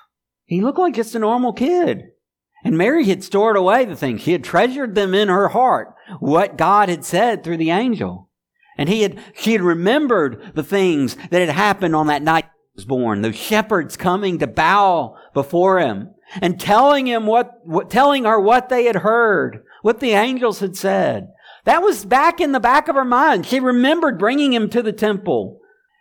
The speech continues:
and listening to Simeon and Anna talk about how this child would be,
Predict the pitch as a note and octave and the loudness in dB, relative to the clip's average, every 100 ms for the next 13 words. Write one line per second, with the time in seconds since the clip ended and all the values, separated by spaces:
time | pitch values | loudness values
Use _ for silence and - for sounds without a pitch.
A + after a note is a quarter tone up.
0 | - G#3+ A#3+ B3 F4+ F4 D4+ C4 A#3 G3 | -4 0 2 4 4 2 0 0 0 -2
1 | - A3+ C4+ C#4 A3 E3+ D#3+ D#3 F#3 A#3 | 0 0 2 2 2 2 0 -2 0 2
2 | D4+ D4+ G3+ A2+ G2 _ _ _ _ - | 4 4 2 0 -6 _ _ _ _ 2
3 | E4+ A4+ D#4+ B3+ A3+ G3 E3 G#3+ A#3 A3+ | 4 4 2 2 2 0 0 0 2 0
4 | - - G#3 G#3+ A3 F3+ E3 D#3+ G3 G#3+ | -2 -4 0 0 -2 -2 -4 -2 -2 0
5 | E3 A#2 F#2+ | -2 -4 -8